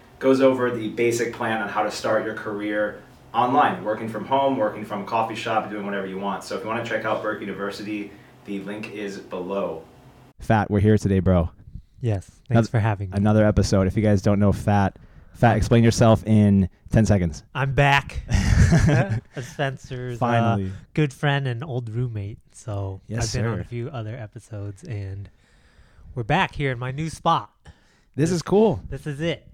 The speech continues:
Speaker 1: This is super nice,
Speaker 2: We,
Speaker 1: man.
Speaker 2: we talked about this, and it's, it's coming, it's coming along. So this is my own location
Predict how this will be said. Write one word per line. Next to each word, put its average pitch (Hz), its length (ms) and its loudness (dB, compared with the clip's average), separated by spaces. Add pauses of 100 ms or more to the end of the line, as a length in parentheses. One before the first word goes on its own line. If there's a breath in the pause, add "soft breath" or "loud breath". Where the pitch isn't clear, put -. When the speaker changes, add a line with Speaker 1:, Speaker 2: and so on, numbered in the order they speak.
Speaker 1:
This 135 120 2
is 151 100 2
super 175 260 4
nice, 175 280 6
Speaker 2:
We, 123 80 4
Speaker 1:
man. 147 200 6
Speaker 2:
we 139 100 -6
talked 139 280 -4
about 151 280 -2
this, 202 360 -6
and 123 200 -8
it's, - 340 -12
it's - 180 -14
coming, 120 500 -8 (480 soft breath)
it's - 100 -20
coming 127 240 -10
along. 117 400 -6
So 113 140 -16
this 117 220 -12
is 123 120 -10
my 117 220 -8
own 120 460 -10 (500 loud breath)
location 123 640 -8